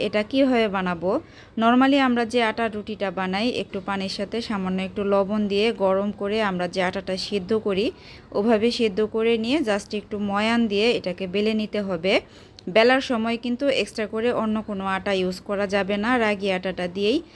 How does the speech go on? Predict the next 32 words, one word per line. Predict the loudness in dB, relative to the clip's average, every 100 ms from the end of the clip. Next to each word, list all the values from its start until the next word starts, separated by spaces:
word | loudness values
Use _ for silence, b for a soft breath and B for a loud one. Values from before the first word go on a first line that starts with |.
| B B 2
বেলে | 4 6
নিতে | 2 0 -2
হবে। | -2 -2 0 0 0
আর | -2 0
এটা | -2 -2
বেলার | 0 0
সময় | -2 -4 -4 -2
অবশ্যই | 0 0 -2 0 0
একটু | 0 -2 -2
আস্তে | -2 -2 -2
আস্তে | -2 -4
বেলবেন, | -4 -2 -2 -2 -2
কারণ | -2 -2
এটা | -2 -6
কিন্তু | -8 -8 -8
সফট | -6 -4 -4 -4
থাকে। | -6 -2 0 0 -2 B B B B
আর | 4 4
ভাজার | 4 2 2 0
পরে | 0 2 2 2
এটা | 0
কীরকম | -2 -2 -2 -2 -2
হয় | -2 0
দেখতেই | -2 -2 -4 -2
পারছেন, | -2 -2 0 0
নর্মাল | 2 2 2 0
আটার | 0 0
মতো | -2 -4 -4
এটা | -2 -4
খুবই | -4 -2 -2
সুন্দর | 0 0 0 0
ফুলে। | -4 -4 0 2 2